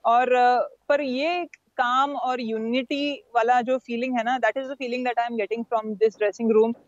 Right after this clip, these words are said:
अ, हरमनप्रीत को भी ज्यादा, ज्यादातर सवाल हिंदी में पूछे गए।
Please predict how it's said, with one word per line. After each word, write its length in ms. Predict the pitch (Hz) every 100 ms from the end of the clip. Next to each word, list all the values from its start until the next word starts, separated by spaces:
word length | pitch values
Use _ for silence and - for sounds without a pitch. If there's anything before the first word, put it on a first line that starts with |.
| _ -
अ, 160 | 208 208
हरमनप्रीत 420 | 226 247 240 262 -
को 100 | 247
भी 340 | 269 277 269
ज्यादा, 320 | 220 214 226
ज्यादातर 640 | 233 233 208 202 208 220 247
सवाल 320 | 240 233 240
हिंदी 300 | 226 220 247
में 140 | 269
पूछे 300 | 254 233 247
गए। 260 | 233 226